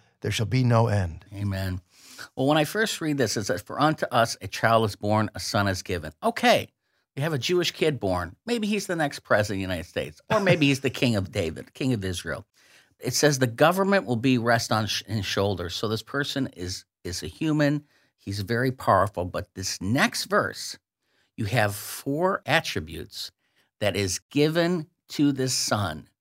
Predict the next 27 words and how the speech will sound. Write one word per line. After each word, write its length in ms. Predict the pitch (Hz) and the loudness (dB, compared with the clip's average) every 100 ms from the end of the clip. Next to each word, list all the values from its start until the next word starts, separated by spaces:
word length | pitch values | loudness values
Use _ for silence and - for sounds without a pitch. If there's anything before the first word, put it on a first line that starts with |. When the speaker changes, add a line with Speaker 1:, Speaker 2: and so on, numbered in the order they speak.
| _ _ _ _ - | _ _ _ _ -6
Speaker 2:
which 480 | 110 139 135 - - | 2 2 2 -6 -6
is 220 | 113 110 - | -4 -4 -4
only 420 | 131 143 156 160 151 | 2 4 6 4 2
given 400 | 127 123 117 117 | 0 0 0 -2
to 140 | 123 | -4
God 540 | 101 101 98 90 80 - - | -4 0 2 2 0 -6 -8
and 380 | 95 92 90 | -4 -2 0
never 320 | 107 143 123 104 | 4 4 4 0
given 280 | 98 90 85 | -2 -6 -8
to 160 | - | -10
a 40 | 80 | -8
human 300 | 90 78 78 | -6 -6 -6
being. 360 | 73 69 92 - | -10 -12 -14 -4
Speaker 1:
Mm. 80 | 110 | 0
Speaker 2:
And 120 | 95 | 2
they're 180 | 98 110 | 4 2
this: 460 | 113 87 - - - _ _ _ _ - _ - | 2 0 -2 -10 -12 _ _ _ _ -20 _ -12
Wonderful 580 | 92 113 147 165 - 170 | 0 4 4 4 0 -6
Counselor, 720 | - 127 131 - 156 170 185 - _ _ _ _ - | 2 4 4 2 2 0 0 -10 _ _ _ _ -6
Mighty 380 | 92 117 151 | 2 4 4
God, 540 | 160 113 107 104 110 - _ _ _ _ | 2 4 6 6 2 -4 _ _ _ _
Eternal 540 | 101 - - 147 160 151 | -8 -6 0 2 2 -2
Father, 600 | - 98 95 98 98 - _ - | 2 2 4 2 0 -4 _ -6
and 160 | 113 | -4
Prince 360 | 98 - 98 - | -2 -2 -4 -4
of 120 | 95 | -8
Peace. 380 | - 80 76 - | -6 -8 -8 -12